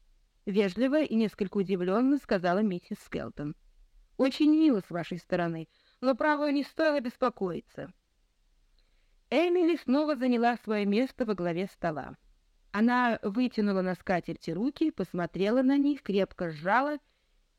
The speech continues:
и вдруг стала похожа на председателя собрания, от которого все ждут последнего решающего слова.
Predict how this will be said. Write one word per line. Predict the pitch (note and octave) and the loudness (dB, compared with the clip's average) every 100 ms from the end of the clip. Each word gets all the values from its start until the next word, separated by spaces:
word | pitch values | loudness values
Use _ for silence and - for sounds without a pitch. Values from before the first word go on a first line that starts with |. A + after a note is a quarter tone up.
| _ | _
и | - B3 | -4 -2
вдруг | C4 F4 - | 0 -2 -4
стала | - E4 D#4+ | -4 0 0
похожа | D4 C#4 D#4+ E4 D4+ | -2 -2 -2 0 0
на | D4 | -4
председателя | C#4 B3 B3 A#3+ C#4+ C4+ B3+ - | -6 -8 -4 -2 -2 -4 -6 -2
собрания, | B3 G#3 F#3+ E3 D#3 C#3+ - _ _ - | -2 0 -2 -2 -8 -10 -14 _ _ -8
от | G3+ - | -6 -2
которого | G#3+ A#3 B3 A#3+ | -2 2 0 0
все | A3 A3+ A3 | -2 0 0
ждут | F#3 B3+ - | 0 -4 0
последнего | A3 - G#3 D4+ C4 C#4+ C#4 | -2 0 0 2 2 0 0
решающего | A3+ - G3+ G3+ - F3+ F3+ | -2 -2 -2 -2 -6 -8 -8
слова. | - D3 C3+ | -8 -8 -8